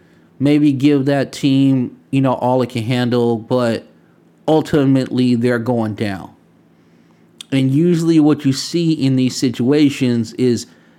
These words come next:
they didn't have enough off the bench.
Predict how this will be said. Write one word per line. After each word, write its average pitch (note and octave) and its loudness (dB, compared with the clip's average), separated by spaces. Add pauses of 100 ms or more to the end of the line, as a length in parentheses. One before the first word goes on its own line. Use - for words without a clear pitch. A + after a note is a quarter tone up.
(240)
they C3+ 0
didn't D#3+ 0
have C3+ -2
enough B2 -2 (180)
off C3 -2
the A#2 -6
bench. - -8